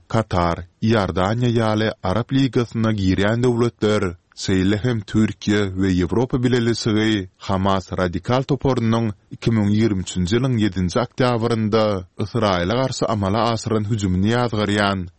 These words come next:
bilelikdäki ilkinji deklarasiýa gol çekdiler. Amerika we Ýewropa Bilelesigi Hamasy terrorçy gurumy hökmünde ikrar edýär.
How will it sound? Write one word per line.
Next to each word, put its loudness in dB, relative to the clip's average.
bilelikdäki 0
ilkinji 0
deklarasiýa 0
gol 2
çekdiler. -2
Amerika 0
we 2
Ýewropa 0
Bilelesigi 0
Hamasy 0
terrorçy -2
gurumy 0
hökmünde 0
ikrar 0
edýär. 0